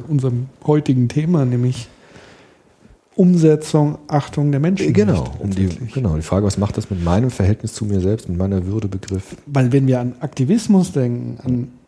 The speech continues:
Speaker 1: universellen Aktivismus,
Speaker 2: Ja.
Speaker 1: der, und das ist ja auch das Spannende, wir sagen ja, das geht hier zum Schutz des Individuums,
Speaker 2: Ja.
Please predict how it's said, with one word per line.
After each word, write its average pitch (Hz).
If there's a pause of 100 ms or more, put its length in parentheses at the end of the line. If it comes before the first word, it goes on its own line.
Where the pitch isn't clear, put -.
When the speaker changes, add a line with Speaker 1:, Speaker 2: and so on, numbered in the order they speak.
(260)
Speaker 1:
universellen 160
Aktivismus, 110
Speaker 2:
Ja. 90
Speaker 1:
der, 117 (300)
und 135 (140)
das 175
ist 180
ja 135
auch 202
das 196
Spannende, 120
wir 117
sagen 131
ja, 135
das 127 (180)
geht 143
hier 139
zum 123
Schutz -
des -
Individuums, 135
Speaker 2:
Ja. -